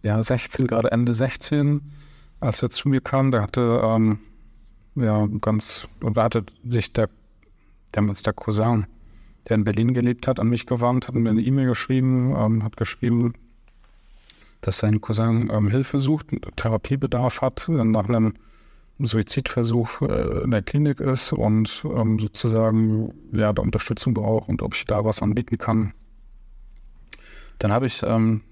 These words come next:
da ein Gespräch geführt mit dem Jungen und dann mit dem Cousin auch. Der Cousin hat Deutsch sprechen können und der,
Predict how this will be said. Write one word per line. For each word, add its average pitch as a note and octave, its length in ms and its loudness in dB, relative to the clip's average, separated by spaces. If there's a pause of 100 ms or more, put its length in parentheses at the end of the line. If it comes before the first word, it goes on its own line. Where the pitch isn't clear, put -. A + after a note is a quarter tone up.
(200)
da G#2+ 120 0
ein G#2+ 100 2
Gespräch G3+ 340 0
geführt - 420 -2
mit A#2 160 -2
dem A2 360 2 (680)
Jungen A2+ 520 2 (680)
und A2 220 0
dann A2 220 4
mit A2+ 180 -2
dem G#2+ 260 0
Cousin G#2+ 360 0
auch. D#3 240 0
Der B2 100 -2
Cousin A#2 240 0
hat A2+ 120 0 (180)
Deutsch - 500 -2 (140)
sprechen C#3 460 0
können C#3 400 2
und A2 340 2 (800)
der, A#2 160 0